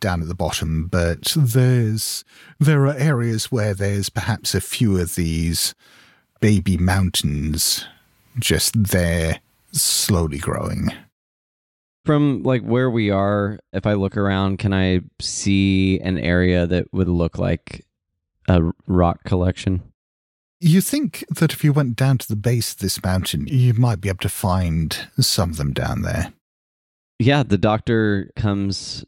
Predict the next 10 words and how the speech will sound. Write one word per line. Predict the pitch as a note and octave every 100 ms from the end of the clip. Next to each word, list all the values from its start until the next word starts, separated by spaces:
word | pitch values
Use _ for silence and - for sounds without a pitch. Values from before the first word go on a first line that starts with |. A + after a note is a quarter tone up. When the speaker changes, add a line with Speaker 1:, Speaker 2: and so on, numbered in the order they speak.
| -
Speaker 2:
down | G2+ F#2+ F#2+ F#2
off | F#2 -
his | F2+ F#2
Rocky | F#2 F2 F2+
Mountain | F2 C#2+ F2
high | F2 F2 E2+ E2 E2 - - - _ - - -
and, | G2 F2+ F2 D#2+ C#2+ - - - - - - _ -
uh, | - - -
thinks | - - A2 G2+ -
about | F#2+ F#2 F#2 F2+ C3+ F#2+ - -